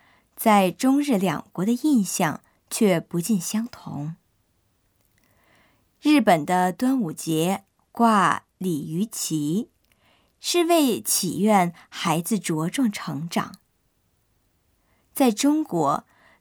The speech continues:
则和孩子没有什么关系。在中国，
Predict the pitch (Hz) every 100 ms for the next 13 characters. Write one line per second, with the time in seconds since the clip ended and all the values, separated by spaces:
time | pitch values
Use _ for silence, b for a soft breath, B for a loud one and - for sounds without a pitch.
0 | - 277 330 330 - - 180 226 208 165
1 | - _ 185 208 175 - 156 156 175 208
2 | 226 - - - _ _ _ _ _ _
3 | _ _ _ _ _ _ _ _ _ _
4 | - 339 285 330 349 349 185 160 180